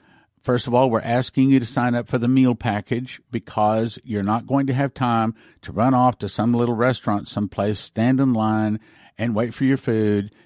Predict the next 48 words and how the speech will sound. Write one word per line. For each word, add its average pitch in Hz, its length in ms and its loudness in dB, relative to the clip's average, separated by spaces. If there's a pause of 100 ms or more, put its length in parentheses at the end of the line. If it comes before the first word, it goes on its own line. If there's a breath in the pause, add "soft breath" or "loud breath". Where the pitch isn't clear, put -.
to 117 80 -10
get 110 180 -2
back 110 300 0
to - 100 -16
do 107 180 2
everything 107 280 0
we 104 100 0
have 104 140 -2
to 117 80 -6
do. 107 240 0 (580 soft breath)
And 101 160 0
we 104 140 0
have 104 200 0
food 110 300 0
right 101 460 -2
there. 135 220 0
As 110 120 -2
soon 120 140 -2
as 113 100 -2
we're 123 100 0
done 123 280 0
with 107 100 -2
one 117 220 -2
segment, 120 560 -4
the 98 100 -4
food 120 340 -2
is 98 160 -6
set 117 300 -4
in 113 120 -2
front 101 220 -2
of 85 120 -8
you. 55 100 -16 (380 soft breath)
So 101 180 -4
it's 95 140 -6
all 120 280 0
part 127 240 -2
of 120 40 -4
the 120 80 -6
package. 117 480 -4 (340 soft breath)
We 95 160 -4
do 113 180 0
ask 131 300 0
you 143 60 -2
to 131 80 -2
pay 135 220 0
for 139 120 -6
the 127 140 -4
food. 139 480 -2